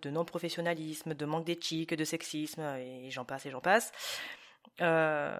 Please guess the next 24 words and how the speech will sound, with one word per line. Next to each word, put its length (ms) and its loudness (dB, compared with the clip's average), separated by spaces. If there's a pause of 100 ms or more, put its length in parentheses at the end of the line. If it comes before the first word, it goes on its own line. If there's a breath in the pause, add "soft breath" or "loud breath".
aucune 320 4
star 180 4
n'a 100 4
voulu 240 -2
participer, 760 -2
et 80 -4
franchement, 360 -6
je, 360 -6 (440)
je 120 -10
le 80 0
comprends 340 -2
tout 220 -8
à 100 6
fait. 320 0 (840)
Après, 260 2
moi, 140 6
ce 100 -6
que, 760 0
ce 140 -12
que 140 0
j'ai 140 4
peur, 340 4
c'est 260 -6
que 480 2